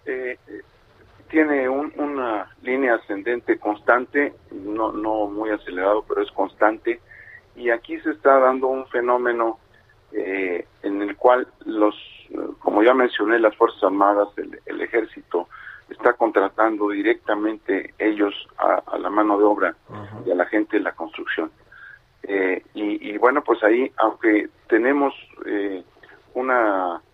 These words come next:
Speaker 1: recuperación ya con los niveles más bajos del dos mil veinte del siete punto tres por ciento, eh, todavía no llegamos a los niveles que teníamos el dos mil, en el dos mil dieciocho.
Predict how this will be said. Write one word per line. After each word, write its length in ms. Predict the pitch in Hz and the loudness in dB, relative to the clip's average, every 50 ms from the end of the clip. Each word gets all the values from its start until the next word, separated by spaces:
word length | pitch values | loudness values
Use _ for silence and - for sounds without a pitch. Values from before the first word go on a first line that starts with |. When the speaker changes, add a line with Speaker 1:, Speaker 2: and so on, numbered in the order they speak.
| _ _ | _ _
Speaker 1:
recuperación 880 | - - - 110 110 - - 107 - 110 104 104 104 - - 120 123 123 | -12 -4 0 0 0 0 -2 -2 2 2 2 2 0 -2 -4 -4 -2 2
ya 160 | 123 120 120 | 2 2 0
con 260 | - - 107 104 98 | 0 -2 -4 -4 -4
los 220 | 92 92 82 - | -4 -6 -8 -10
niveles 360 | 98 92 92 113 117 117 110 110 | -12 -6 -2 -2 0 0 -2 -2
más 200 | 107 110 107 101 | -2 -2 0 2
bajos 360 | 101 104 107 - - 104 - | 2 2 2 0 -4 -16 -14
del 100 | 95 90 | -14 -10
dos 200 | - 92 92 92 | -8 -8 -8 -6
mil 160 | 104 104 98 | -8 -8 -4
veinte 320 | - 107 107 104 - - 87 | -2 0 0 0 0 -2 -4
del 220 | 87 87 87 85 _ - - - - - - _ _ - | -4 -4 -10 -14 _ -20 -20 -20 -20 -20 -20 _ _ -2
siete 220 | - 104 104 - - | -2 0 0 0 -2
punto 280 | - - 110 101 101 95 | -2 -2 -4 -2 -2 0
tres 220 | - 95 101 - | 2 2 0 2
por 180 | - - 101 - | 0 -2 -2 0
ciento, 440 | - - 104 95 - - - - - _ _ _ - - - - _ _ _ _ _ _ _ - | 0 0 0 0 0 -2 -6 -6 -6 _ _ _ -20 -20 -20 -20 _ _ _ _ _ _ _ -8
eh, 260 | 95 92 87 87 90 - | -6 -6 -6 -6 -2 4
todavía 360 | 127 131 135 131 127 127 127 | 6 8 8 10 10 8 8
no 120 | 127 127 | 6 4
llegamos 640 | 123 120 117 110 113 117 117 117 110 110 - - - _ - | 2 2 2 4 4 4 4 2 0 -6 -8 -10 -16 _ -4
a 120 | - 95 | -4 -4
los 240 | 92 90 92 92 90 - - - - _ - - | -2 -2 -4 -6 -6 -8 -16 -20 -20 _ -20 -16
niveles 460 | 85 90 92 95 101 107 104 104 - | -12 -8 -4 0 2 2 2 0 -2
que 100 | - - | -10 -14
teníamos 420 | - - 92 95 95 95 98 95 - | -12 -10 -6 -4 -4 -4 -4 -6 -8
el 100 | 90 87 | -10 -8
dos 180 | 90 90 85 87 | -8 -10 -8 -8
mil, 260 | 92 95 92 92 - _ _ _ - - | -8 -8 -8 -8 -12 _ _ _ -14 -8
en 100 | 85 85 | -6 -6
el 80 | 85 | -4
dos 200 | 82 90 85 87 | -4 -4 -4 -4
mil 140 | 95 95 92 | -6 -8 -6
dieciocho. 500 | - 87 78 - - - - - - - | -6 -6 -6 -4 -6 -8 -8 -8 -10 -12